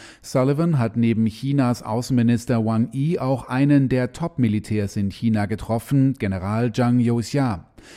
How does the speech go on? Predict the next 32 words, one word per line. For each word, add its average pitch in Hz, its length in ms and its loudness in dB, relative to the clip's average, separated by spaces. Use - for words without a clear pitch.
Ein 85 320 -6
Ziel 127 280 4
Sullivans, 139 760 2
mehr 113 360 4
direkte 120 480 0
Gesprächskanäle 131 1040 2
auf 131 200 -2
Militärebene 127 960 0
zwischen 107 380 -4
den 95 160 -2
beiden 98 260 -4
Ländern 98 380 0
zu 113 120 -6
schaffen. 98 440 -4
So 127 120 -4
soll 127 180 4
unter 117 360 -2
anderem 143 440 2
bei 92 140 -2
Zwischenfällen 131 960 0
schnell 123 320 2
kommuniziert 131 600 2
werden 131 260 2
können, 135 380 4
ohne 139 340 6
dass 139 240 0
es 143 200 -2
zu 147 120 0
einer 131 240 2
militärischen 135 720 0
Eskalation 110 760 0
kommt. - 460 -8